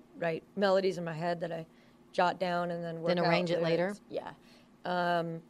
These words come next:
Speaker 1: but, so it's funny, I've been, there's a lot of memos in my phone right now, and then there's, or just sometimes they just come all the way, they just, like, spill out, and I'm like, "Oh,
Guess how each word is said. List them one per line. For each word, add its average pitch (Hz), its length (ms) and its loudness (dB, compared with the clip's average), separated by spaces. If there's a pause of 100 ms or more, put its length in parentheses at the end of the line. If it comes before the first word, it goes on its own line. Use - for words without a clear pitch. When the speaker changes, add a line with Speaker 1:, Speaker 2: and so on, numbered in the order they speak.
(420)
Speaker 1:
but, 180 400 4
so 214 160 4
it's 196 140 2
funny, 208 400 2
I've 170 180 0
been, 175 300 -2 (320)
there's 180 160 -8
a 208 40 4
lot 190 220 6
of 196 80 4
memos 180 600 0
in 175 160 -8
my 165 160 -8
phone 175 320 -10
right 175 240 -8
now, 175 320 -6
and 165 120 -6
then 165 140 -8
there's, 165 320 -12 (380)
or 311 200 8
just 247 200 -2
sometimes 240 320 2
they 196 80 2
just 180 240 -4 (360)
come 190 220 0
all 175 140 2
the 175 80 2
way, 170 120 2
they 170 120 -2
just, 160 160 -12
like, - 160 -10
spill - 480 -4
out, 160 260 -6
and 170 100 -8
I'm 156 60 -6
like, - 180 -12
"Oh, 285 160 0